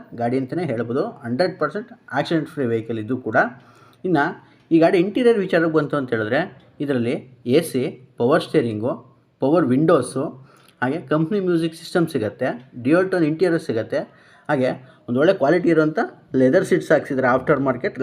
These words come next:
ಲೆದರ್ ಸೀಟ್ಸ್ ಕೂಡ ಇದೆ, ನೋಡ್ತಾ ಇರ್ಬೋದು. ಯಾವುದೇ ವೇರಿಯಂಟ್ ಇರಲಿಲ್ಲ, ತುಂಬ ನೀಟ್ ಕಂಡೀಷನಲ್ಲಿ ಗಾಡಿನ ಮೇಂಟೈನ್ ಮಾಡಿದ್ದಾರೆ ಅಂತಲೇ ಹೇಳ್ಬೋದು. ಹಾಗೆ ಈ ಗಾಡಿ ಮೈಲೇಜ್ ವಿಚಾರಕ್ಕೆ ಬಂತು ಅಂತ ಹೇಳಿದ್ರೆ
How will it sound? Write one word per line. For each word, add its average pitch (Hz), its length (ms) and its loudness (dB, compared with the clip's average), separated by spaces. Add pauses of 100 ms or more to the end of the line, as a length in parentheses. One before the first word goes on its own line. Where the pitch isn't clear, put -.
ಲೆದರ್ 131 260 0
ಸೀಟ್ಸ್ 131 300 -8
ಕೂಡ 117 100 -2
ಇದೆ, 113 200 -2
ನೋಡ್ತಾ 127 340 -2
ಇರ್ಬೋದು. 113 220 -4 (120)
ಯಾವುದೇ 131 300 2
ವೇರಿಯಂಟ್ 131 320 -2
ಇರಲಿಲ್ಲ, 113 220 -2 (520)
ತುಂಬ 202 180 2 (640)
ನೀಟ್ 233 260 2
ಕಂಡೀಷನಲ್ಲಿ 151 460 -2 (260)
ಗಾಡಿನ 127 260 0 (100)
ಮೇಂಟೈನ್ 127 320 -2
ಮಾಡಿದ್ದಾರೆ 113 300 -2
ಅಂತಲೇ 135 240 -4 (500)
ಹೇಳ್ಬೋದು. 123 380 2 (640)
ಹಾಗೆ 160 240 4 (400)
ಈ 185 80 2 (100)
ಗಾಡಿ 233 160 6 (100)
ಮೈಲೇಜ್ 180 320 6
ವಿಚಾರಕ್ಕೆ 160 340 2
ಬಂತು 143 220 -2
ಅಂತ 131 160 -2
ಹೇಳಿದ್ರೆ 107 280 0